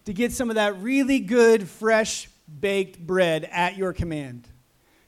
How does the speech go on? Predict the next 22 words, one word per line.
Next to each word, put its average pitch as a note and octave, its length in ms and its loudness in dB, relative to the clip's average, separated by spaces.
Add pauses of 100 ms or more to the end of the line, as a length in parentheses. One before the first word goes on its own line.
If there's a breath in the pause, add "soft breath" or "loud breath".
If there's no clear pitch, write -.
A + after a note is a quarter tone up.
You G3 100 -6
know, F#3+ 120 -2
and G#3+ 180 -6
you A3 80 -6
can A#3 140 -4
see D4 380 0
the G3+ 200 -8
devil A#3+ 360 -2
is F3+ 100 -2
just F3+ 160 -8
so C#4+ 220 -4
intelligent. E3+ 720 -6 (680 soft breath)
Uh, E3+ 60 -4
you G3 240 -2
should, F#3+ 400 -6
Jesus, D#4+ 440 0
you G4+ 80 0
should E4 180 -4
get G4 120 -2
to D#4+ 80 -4
do C#4 160 0
things C4 480 -2